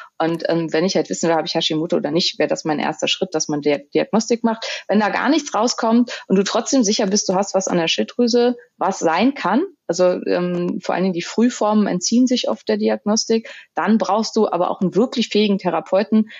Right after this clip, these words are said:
dann wird dir kein Hausarzt, kein Heilpraktiker irgendwas helfen können, weil das halt dann super speziell ist, wenn sich das im Blut schon nicht nachweisen lässt. Und dann wäre jetzt der einfachste Weg, den ich dir empfehlen kann, dann komm zu uns.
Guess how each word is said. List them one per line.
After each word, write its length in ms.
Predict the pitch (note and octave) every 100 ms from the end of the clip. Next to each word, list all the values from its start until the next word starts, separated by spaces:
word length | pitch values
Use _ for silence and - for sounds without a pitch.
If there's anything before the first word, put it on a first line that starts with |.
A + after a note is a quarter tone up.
| _
dann 160 | E3+ F3
wird 160 | F#3+
dir 100 | F#3
kein 320 | F3 - B3 G#3+
Hausarzt, 720 | F#3+ G#3+ - F#3+ F#3+ - -
kein 400 | F#3+ G#3+ A3 G3 -
Heilpraktiker 580 | F3+ F#3+ F#3+ - E3+ E3
irgendwas 460 | F#3 F#3 E3 -
helfen 320 | E3 A3+ C4
können, 400 | A3+ A3 A#3 C4 C#4+ - - _
weil 220 | E3 F#3
das 160 | F#3+ F#3
halt 160 | E3+
dann 160 | E3+ D#3+
super 340 | F3+ C4+ G#3
speziell 540 | G3 - F3 - F3+ B3
ist, 240 | - A#3
wenn 140 | G3+ G#3
sich 160 | G#3
das 160 | - -
im 100 | G3+
Blut 200 | G#3 G#3
schon 120 | G#3+
nicht 180 | G#3 -
nachweisen 440 | F3+ F#3+ F#3 F3+
lässt. 320 | E3+ G3 - - - _
Und 180 | D#3+ E3+ _ -
dann 340 | - D#3+ E3
wäre 140 | E3+ E3+
jetzt 160 | -
der 100 | -
einfachste 400 | E3 F3+ F3+ E3+
Weg, 220 | D#3+ F3+
den 80 | E3
ich 60 | E3
dir 100 | D#3+
empfehlen 300 | D#3+ D#3+ D#3+
kann, 180 | D#3+ D#3
dann 100 | D#3
komm 220 | - -
zu 120 | E3
uns. 400 | D3+ - - -